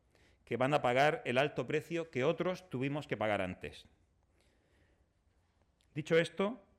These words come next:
tampoco podemos olvidar que la moción de censura que hemos tramitado hoy en Junta de Portavoces lleva la firma de estos tres diputados de Ciudadanos, que hoy son consejeros del Gobierno de Murcia. Así es,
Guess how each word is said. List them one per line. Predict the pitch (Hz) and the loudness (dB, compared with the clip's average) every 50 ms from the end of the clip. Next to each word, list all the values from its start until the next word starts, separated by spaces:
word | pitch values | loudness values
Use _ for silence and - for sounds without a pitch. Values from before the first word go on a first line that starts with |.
| _ _ _ _ _ _ | _ _ _ _ _ _
tampoco | - 110 104 - 147 147 156 | -6 -4 0 0 2 2 2
podemos | 139 156 156 156 151 131 - | 2 2 2 0 -2 -2 -2
olvidar | 151 139 127 131 127 139 170 190 180 - | -4 -4 -2 0 2 4 4 4 4 2
que | - 139 | -2 -2
la | 123 | 0
moción | 120 117 113 151 156 147 | -2 -2 -2 -4 -4 -4
de | 147 143 | -4 -4
censura | - 139 127 - - 156 143 139 135 | -4 -6 -8 -8 -6 -4 -2 -2 0
que | 131 131 | 0 -2
hemos | 139 139 120 - | -2 -2 -4 -6
tramitado | - 139 127 123 120 123 131 131 120 127 | -6 -6 -6 -4 -2 -2 0 2 2 2
hoy | 139 143 135 131 | 2 2 0 -2
en | 123 107 | -4 -4
Junta | - 131 131 - - 127 | -4 -6 -6 -4 -2 -2
de | 120 117 | -2 0
Portavoces | 120 117 - - 113 117 151 156 151 - 175 175 - - _ _ _ _ _ _ _ _ - | -2 -4 -4 -2 -2 0 0 -2 -2 -4 -8 -8 -8 -12 _ _ _ _ _ _ _ _ -6
lleva | 113 123 147 151 151 | 0 2 4 4 4
la | 139 113 | 2 2
firma | - - 147 160 160 165 170 175 180 185 | 0 0 -2 0 0 0 0 -2 -2 -2
de | - 117 110 117 123 | -4 -4 -2 0 0
estos | 131 - - - 151 - - | 0 -2 -4 -6 -6 -6 -4
tres | - 135 147 139 139 | -4 -2 -2 -2 -2
diputados | 143 131 113 113 113 131 131 131 135 120 | -4 -4 -4 -2 0 2 2 2 0 -2
de | 123 135 | -4 -6
Ciudadanos, | - - 127 120 120 139 147 156 165 165 - - _ _ _ _ _ _ _ _ _ | -4 -2 0 0 2 2 2 0 -2 -6 -8 -16 _ _ _ _ _ _ _ _ _
que | - 127 123 | -2 2 4
hoy | 147 185 202 220 233 233 - - _ _ _ _ - | 4 6 4 4 2 0 -4 -10 _ _ _ _ -14
son | - - 170 165 | -8 -4 -4 -4
consejeros | - 165 160 135 - 131 120 156 160 170 147 139 | -2 -2 -4 -2 -2 -2 2 2 2 2 2 0
del | 139 127 120 | -2 -2 0
Gobierno | 117 113 120 143 143 139 135 135 127 | 0 -2 0 0 -2 -2 -2 -4 -6
de | 123 127 | -4 -4
Murcia. | 147 156 123 - - 80 82 85 - _ _ _ _ _ _ _ _ _ _ _ _ _ _ _ _ _ _ | -4 -6 -6 -8 -12 -12 -12 -14 -18 _ _ _ _ _ _ _ _ _ _ _ _ _ _ _ _ _ _
Así | - 113 - - 151 139 156 | -12 -10 -6 -2 0 2 4
es, | 196 240 240 - - - - - | 4 4 2 0 -4 -8 -10 -14